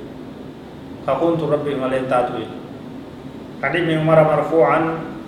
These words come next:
قال: قال رسول الله صلى الله عليه وسلم: "ألا إن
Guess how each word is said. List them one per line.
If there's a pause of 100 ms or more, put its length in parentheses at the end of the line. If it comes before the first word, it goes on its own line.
(460)
قال: (160)
قال (140)
رسول
الله
صلى
الله
عليه
وسلم: (120)
"ألا (100)
إن